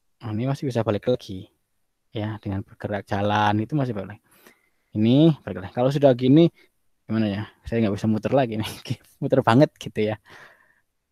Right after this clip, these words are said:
nggak bisa balik. Nah, prognosanya bisa baik ya jika segera ditangani ya. Segera ditangani itu baik. Nah, akan menjadi buruk.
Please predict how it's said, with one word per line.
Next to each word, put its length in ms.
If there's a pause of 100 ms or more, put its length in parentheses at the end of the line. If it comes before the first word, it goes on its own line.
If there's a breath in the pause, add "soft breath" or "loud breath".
(160)
nggak 160
bisa 160
balik. 320
Nah, 160 (400)
prognosanya 1120 (400 loud breath)
bisa 240
baik 400
ya 160 (800 soft breath)
jika 240
segera 260
ditangani 540 (580)
ya. 240 (880)
Segera 240
ditangani 400
itu 160
baik. 240 (720)
Nah, 160
akan 240
menjadi 240
buruk. 640